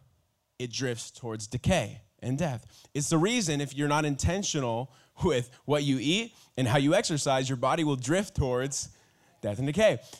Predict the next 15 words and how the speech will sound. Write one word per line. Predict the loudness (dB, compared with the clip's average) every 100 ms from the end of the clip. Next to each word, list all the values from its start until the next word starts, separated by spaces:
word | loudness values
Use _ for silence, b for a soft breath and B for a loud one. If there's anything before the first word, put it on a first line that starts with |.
| B _
It's | -4 -2
the | 0 2
reason | 4 2 2 0 0 0
why | 2 2
if | 2
you're | 0
not | 0
intentional | 0 0 -2 0 0
with | 0
your | 0
finances, | 0 2 2 0 -2 -2 -4 -4 -6 b _ _
your | -2 2
money | 4 6 6
will | 6 6 4 4 0 -10 _ _ _ _ _
drift. | -6 0 2 0 -4 -14